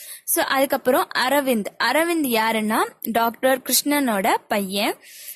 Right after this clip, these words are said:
அதுக்கப்புறம் மாயா, மாயா யாருன்னா,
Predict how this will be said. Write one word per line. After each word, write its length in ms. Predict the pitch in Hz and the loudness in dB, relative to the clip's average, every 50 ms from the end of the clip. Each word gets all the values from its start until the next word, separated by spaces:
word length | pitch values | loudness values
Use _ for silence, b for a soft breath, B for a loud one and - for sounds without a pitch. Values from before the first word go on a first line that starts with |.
| B B B | B B B
அதுக்கப்புறம் 680 | - 269 285 302 339 - 285 240 - 320 392 403 359 302 | -2 0 0 2 2 0 0 2 2 2 2 2 2 2
மாயா, 480 | 254 240 233 247 254 254 254 233 - - | 4 4 4 4 4 2 2 0 0 -2
மாயா 480 | 247 247 247 262 277 302 320 330 320 302 | -2 0 0 2 2 4 4 4 4 4
யாருன்னா, 480 | 269 247 226 220 220 214 208 208 247 | 4 2 2 2 2 2 2 2 0